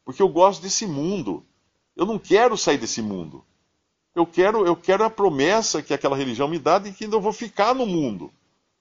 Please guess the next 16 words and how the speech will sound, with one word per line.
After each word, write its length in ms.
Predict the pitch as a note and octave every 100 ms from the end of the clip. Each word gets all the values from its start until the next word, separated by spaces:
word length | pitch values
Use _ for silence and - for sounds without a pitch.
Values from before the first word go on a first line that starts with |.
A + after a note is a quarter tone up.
| _ _ _ _ _ -
Ah, 320 | A#2 A#2 A#2 A#2
eu 140 | E3+
gosto 400 | D3 A#3 B3+ D#3
da, 160 | D3 F3+
eu 100 | F3+
gosto 200 | B3+ A3
da 100 | E3+
vida 240 | D#3 -
aqui." 280 | - F#2+ C2+ _ _ _ _ _ _ _ _ _ C#2+
É 320 | G2+ G#2+ A#2+
interessante 800 | B2+ E3+ E3 - F3+ G3 E3 A#2+
isso, 220 | G#2 A2+
a 40 | G#2+
sinceridade 920 | - B2 D#3 C#3 G#2 A#2 D#3 C3 G3
dele 280 | A#2+ D3 B2
mostrou 720 | C3 A#2+ - C#3 F3+ A#2